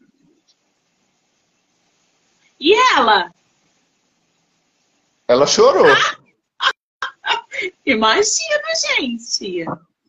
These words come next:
Speaker 1: Vocês não se viram há quanto tempo?
Speaker 2: Tem muitos anos, viu?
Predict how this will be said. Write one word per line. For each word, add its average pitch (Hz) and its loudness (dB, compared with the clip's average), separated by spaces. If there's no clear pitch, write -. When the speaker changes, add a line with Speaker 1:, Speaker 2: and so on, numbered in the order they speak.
Speaker 1:
Vocês 285 2
não 330 2
se 311 0
viram 320 -2
há - 0
quanto 359 -2
tempo? 196 -4
Speaker 2:
Tem 117 -4
muitos 117 -8
anos, 101 -2
viu? 113 -10